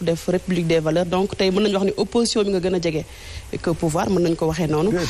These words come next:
Speaker 1: Alors tey, euh, mais d'une manière générale, parce que Sénégalais yëpp ay posé wu ay questions que ni tey est-ce que réellement opposition bi seen bopp lañ fi nekkal wala askan wi lañ fi nekkal?
Speaker 2: En tout cas, man kenn waruma laaj ndax, euh,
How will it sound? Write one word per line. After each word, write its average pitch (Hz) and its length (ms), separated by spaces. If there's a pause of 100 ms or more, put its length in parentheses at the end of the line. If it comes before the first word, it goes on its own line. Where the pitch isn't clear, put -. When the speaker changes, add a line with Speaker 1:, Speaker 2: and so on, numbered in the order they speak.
(180)
Speaker 1:
Alors 202 220
tey, 302 400
euh, 185 200
mais 214 440
d'une 247 200
manière 240 240
générale, 190 460
parce 226 140
que 233 100
Sénégalais 214 440
yëpp 220 260
ay 214 100
posé 202 320
wu 175 160
ay 170 140
questions 185 400
que 185 100
ni 185 80
tey 180 260
est-ce 240 140
que - 120
réellement 190 420 (440)
opposition 196 600
bi 175 120
seen 190 200
bopp 185 180
lañ 180 140
fi - 80
nekkal 175 240
wala 180 160
askan - 180
wi 185 80
lañ 170 100
fi 165 100
nekkal? - 200 (800)
Speaker 2:
En 131 40
tout 170 80
cas, 180 120
man 151 220 (1000)
kenn 165 160
waruma 147 280
laaj 139 220
ndax, 139 180 (120)
euh, 135 140